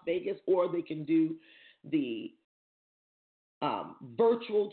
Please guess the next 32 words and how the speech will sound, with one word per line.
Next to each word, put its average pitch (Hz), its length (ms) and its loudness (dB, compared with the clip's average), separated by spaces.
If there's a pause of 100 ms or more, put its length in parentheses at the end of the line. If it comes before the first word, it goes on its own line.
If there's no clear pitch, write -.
training 180 420 -4
of 151 100 -10
the 156 80 -8
GoPro 165 680 -2
network 165 460 -4
marketing, 151 680 -8 (420)
uh, 156 440 -2 (100)
event 170 540 2
where 151 540 0
I 156 140 -4
am 147 200 -2
a 156 200 -2
special 160 420 -2
contributor, 170 960 0
uh, 156 240 -4
for 143 80 -8
the 143 100 -4 (100)
tenth 190 240 0
anniversary 151 520 -6
for - 120 -10
Eric 147 300 -4
Worre. 165 320 4
I 160 80 2
was 156 380 2
not 151 260 -4
planning 147 300 -4
on 139 180 -8
going. 165 460 0
I 165 140 0
had 143 180 -2
bought 165 180 -2
a 160 100 -4